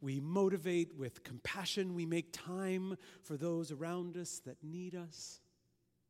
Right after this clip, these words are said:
But when things get tight, when we feel like, like our back may be against the wall or the water is too hot to handle, all of that goes out the window, and we often respond with an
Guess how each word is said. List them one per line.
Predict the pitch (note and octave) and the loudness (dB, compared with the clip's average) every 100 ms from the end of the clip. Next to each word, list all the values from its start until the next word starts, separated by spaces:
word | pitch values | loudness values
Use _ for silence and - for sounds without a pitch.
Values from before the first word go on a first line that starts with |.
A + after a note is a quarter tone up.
| _ _ _ _ _ _ _ _ _ _ _ | _ _ _ _ _ _ _ _ _ _ _
But | C#3+ | -4
when | E3 | -2
things | D3+ F3+ F3 C#3+ - - _ | 0 0 0 -2 -8 -18 _
get | - C#3+ - | -4 -4 -6
tight, | - C3+ G#2+ G2+ - _ _ _ _ _ _ _ _ - - - | -6 -4 -6 -10 -20 _ _ _ _ _ _ _ _ -20 -14 -2
when | D3 | 0
we | D3 | 2
feel | C#3 E3 D3+ - - D3+ | 4 6 6 4 -8 -2
like, | C3+ C3 - - - - | -2 -2 -8 -20 -16 -4
like | C#3 | 0
our | C3 | 0
back | B2 E3+ F#3+ - - - - | 6 6 6 4 -6 -18 -6
may | D#3+ C#3+ | 2 2
be | C#3+ C#3+ | 4 4
against | B2+ C#3 - - | 4 2 2 0
the | |
wall | C#3+ C#3+ C#3 C#3 | 0 2 4 4
or | C#3+ | 4
the | |
water | D#3 G3+ G#3 F#3 D#3+ | 4 10 10 10 10
is | D#3 - | 6 2
too | - G3+ | 0 0
hot | D#3+ F3 E3 - - - | 2 4 2 0 -14 -8
to | F3 | -4
handle, | C#3+ G3+ G3+ E3+ D3 E3 | 0 2 4 4 2 4
all | A#3 A#3+ A3+ G#3 | 8 10 12 10
of | F3 | 6
that | G3+ G3 E3 | 6 4 4
goes | G3+ F#3+ F3 - - | 6 6 4 0 0
out | F#3 G#3 F3 | 6 6 8
the | F#3 | 10
window, | F3+ G3+ G3+ F3+ E3+ | 12 10 10 6 6
and | E3+ | 6
we | F#3 | 6
often | F#3+ F#3+ F#3 F#3+ E3 | 6 4 2 -4 -2
respond | D3+ - G3+ F#3 D#3+ C#3+ - - - | -4 -2 2 2 2 0 -4 -10 4
with | E3+ D#3+ - - - | 6 6 0 -18 -2
an | E3 | 2